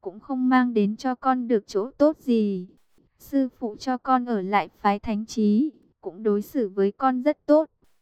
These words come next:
Hơn nữa người vẫn luôn chiếu cố con, con thật sự rất vui vì sư phụ của con là người. Chu Chu chân thành nói. Bất kể lúc đầu Trịnh Quyền là vì cái gì mà thu nàng làm đệ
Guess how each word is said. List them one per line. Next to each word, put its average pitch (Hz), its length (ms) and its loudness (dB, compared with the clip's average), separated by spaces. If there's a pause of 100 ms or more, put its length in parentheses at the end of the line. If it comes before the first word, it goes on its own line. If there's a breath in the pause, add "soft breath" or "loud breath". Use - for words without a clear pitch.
(220)
Hơn 254 380 -4
nữa 233 160 0
người 254 320 0
vẫn 226 320 -4
luôn 262 180 0
chiếu 214 300 -2
cố 202 240 0
con, 254 460 2 (300)
con 254 220 0
thật 220 180 -8
sự - 260 -4
rất 294 300 0
vui 269 220 -4
vì 226 260 -2
sư 269 300 -2 (100)
phụ 214 140 -4
của 196 220 -6
con 254 280 -2
là 233 200 0
người. 196 460 0 (480)
Chu 262 180 -2
Chu 254 240 -4
chân 254 260 2
thành 202 320 -6
nói. 196 380 -2 (720)
Bất 294 280 -4
kể 233 160 6
lúc 226 260 -6
đầu 226 240 0
Trịnh 175 340 -4
Quyền 196 300 -2
là 190 160 2
vì 202 220 -2
cái 202 260 -4
gì 226 260 2
mà 196 260 0
thu 254 200 -6
nàng 233 340 0
làm 190 320 0
đệ 196 160 4